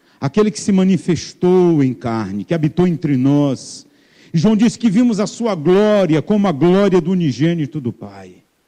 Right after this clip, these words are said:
Oh, Yeshua, tu vieste para libertar os cativos. E essa palavra que nós fomos ministrados mostra-nos que o Senhor verdadeiramente veio para libertar.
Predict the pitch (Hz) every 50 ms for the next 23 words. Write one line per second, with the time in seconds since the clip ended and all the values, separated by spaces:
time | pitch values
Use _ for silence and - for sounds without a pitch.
0 | _ _ _ _ _ _ _ _ _ - 190 214 214 220 214 214 214 214 208 208
1 | 202 190 185 170 139 - - - 180 190 175 175 165 - 190 196 185 151 139 180
2 | 180 185 170 139 - 185 160 - 180 170 170 165 165 165 190 170 139 151 123 -
3 | - 151 147 139 131 - - - 123 110 - - - 127 120 110 90 104 101 90
4 | - - - - - - - _ _ _ _ _ _ _ _ _ _ _ _ -
5 | 175 202 - - 208 - 226 220 220 233 240 247 247 233 220 233 220 233 247 240
6 | 226 233 240 240 214 - - - - 220 247 240 233 202 170 208 214 202 190 160
7 | - - - 180 170 170 165 156 139 127 127 107 - - 151 160 175 196 202 160
8 | 127 - - - - 143 131 120 113 104 - - - - - - _ _ _ _
9 | _ _ _ _ _ _ _ _ - 208 220 - - 214 202 196 202 180 190 175
10 | 160 185 175 156 180 165 165 165 160 151 - 175 156 123 156 160 151 - 165 147
11 | 143 143 127 131 151 165 139 120 123 107 - 120 - - - 107